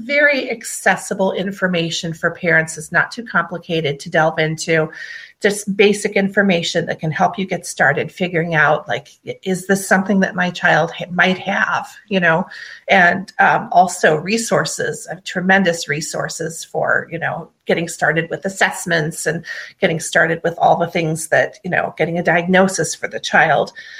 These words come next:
for more in-depth information that is also very parent-friendly, but just a little bit more, um, I would say, um, really thorough if you really wanted, need to delve into it. Once you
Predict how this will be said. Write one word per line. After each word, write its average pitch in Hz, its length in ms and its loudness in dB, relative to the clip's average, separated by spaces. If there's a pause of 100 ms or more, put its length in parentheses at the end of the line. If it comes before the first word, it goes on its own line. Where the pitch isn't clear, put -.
(320)
for 262 300 2
more 285 260 8
in-depth 240 500 2
information 233 640 0
that 202 120 0
is 202 140 -2
also 220 480 2
very 233 320 4
parent-friendly, 190 680 0
but 180 220 -4
just 180 260 -4
a 190 40 -2
little 202 260 0
bit 190 200 0
more, 180 560 4
um, 165 380 0 (260)
I 170 100 2
would 165 160 -4
say, 165 400 0 (560)
um, 160 460 0 (380)
really 226 260 4
thorough - 640 2
if - 100 -6
you 185 80 0
really 175 200 -2
wanted, 170 380 -2 (140)
need 202 300 -2
to 196 100 0
delve 165 320 0
into 175 300 0
it. - 180 -2
Once 175 340 0
you 165 280 -4